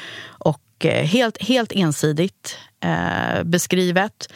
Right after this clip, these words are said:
Man rör sig nästan inte i västra Jerusalem överhuvudtaget.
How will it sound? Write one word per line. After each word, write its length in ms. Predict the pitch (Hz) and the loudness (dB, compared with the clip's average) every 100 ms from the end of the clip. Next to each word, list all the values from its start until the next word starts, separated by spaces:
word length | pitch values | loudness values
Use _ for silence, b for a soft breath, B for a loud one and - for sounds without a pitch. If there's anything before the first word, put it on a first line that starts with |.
| B B B B - | B B B B 2
Man 380 | 185 180 180 175 | 2 4 4 4
rör 220 | 175 170 | 4 2
sig 140 | - | 2
nästan 260 | 165 156 151 | 2 2 2
inte 200 | 147 151 | 2 2
i 20 | |
västra 280 | 139 135 139 | 0 2 0
Jerusalem 480 | 139 135 - 135 135 | 2 0 0 0 0
överhuvudtaget. 800 | 131 127 127 131 - 143 - | 0 -2 -2 0 0 2 0